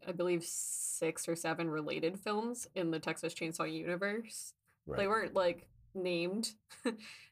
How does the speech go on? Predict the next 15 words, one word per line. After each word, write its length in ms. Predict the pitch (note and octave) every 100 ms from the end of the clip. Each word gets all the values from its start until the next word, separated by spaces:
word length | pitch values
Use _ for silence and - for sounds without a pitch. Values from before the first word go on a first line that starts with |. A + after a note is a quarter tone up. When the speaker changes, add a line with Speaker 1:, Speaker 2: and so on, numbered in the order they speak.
| _
Speaker 1:
They, 100 | A3 G3+
they 120 | A3
weren't, 180 | A3 F#3+
like, 120 | F3+
Halloween 420 | - F3+ F3+ F3+
one 200 | E3 E3
to 100 | F#3+
thirteen, 560 | F3 F3 E3 E3+ F3 F#3+
but, 160 | F3+ E3+
like, 340 | F3+ E3+ F3 - -
<laughs> 880 | - A#3+ A3+ G#3+ G#3 - - _ _
they 160 | G#3 F#3+
were 460 | F3+ E3+ E3 E3 E3+ _ _ _ _ _
pretty 280 | - A#3+ A3
much 420 | F#3 F3 E3+ -